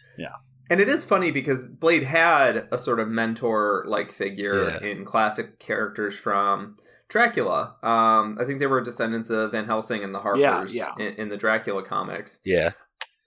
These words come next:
Speaker 2: Um, and, but instead they threw all that shit out 'cause they were, I think they just determined that, like, the Dracula plotting stuff was hokey.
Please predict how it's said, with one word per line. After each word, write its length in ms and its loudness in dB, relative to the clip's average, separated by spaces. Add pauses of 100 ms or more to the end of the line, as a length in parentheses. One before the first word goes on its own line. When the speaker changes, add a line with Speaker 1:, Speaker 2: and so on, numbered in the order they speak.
Speaker 2:
Um, 720 2
and, 220 2
but 120 4
instead 320 2
they 120 6
threw 220 2
all 100 6
that 180 2
shit 240 2
out 640 4
'cause 160 -14
they 120 0
were, 220 0
I 60 2
think 220 -6
they 160 6
just 220 -12
determined 500 -6
that, 220 -4
like, 220 -4
the 80 -4
Dracula 520 0
plotting 380 2
stuff 400 -2
was 340 -6 (880)
hokey. 580 -8